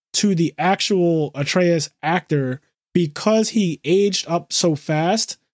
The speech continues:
between God of War twenty eighteen and God of War Ragnarok that his voice got a little too deep for what they wanted for Atreus in God of War Ragnarok. And also the pandemic slowed down the development of God of War Ragnarok. It was supposed to come out earlier, but, you know, two years and all that stuff. They, they even brought up, like, how they had to work from home,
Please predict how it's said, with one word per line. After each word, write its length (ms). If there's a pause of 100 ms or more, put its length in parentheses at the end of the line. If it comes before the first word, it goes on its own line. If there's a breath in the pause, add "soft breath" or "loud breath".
(360)
between 380
God 220
of 100
War 280
twenty 240
eighteen 520
and 320
God 160
of 80
War 80
Ragnarok 600 (380 loud breath)
that 80
his 140
voice 200
got 180
a 40
little 200
too 220
deep 180
for 100
what 140
they 100
wanted 340
for 120
Atreus 440
in 220
God 180
of 40
War 100
Ragnarok. 460
And 100
also 180
the 60
pandemic 420
slowed 240
down 180
the 60
development 400
of 60
God 140
of 60
War 100
Ragnarok. 360
It 60
was 80
supposed 140
to 60
come 100
out 100
earlier, 380 (520 soft breath)
but, 120
you 80
know, 320
two 140
years 400 (320)
and 80
all 120
that 140
stuff. 320
They, 120
they 180
even 200
brought 140
up, 80
like, 140
how 80
they 60
had 100
to 60
work 140
from 120
home, 420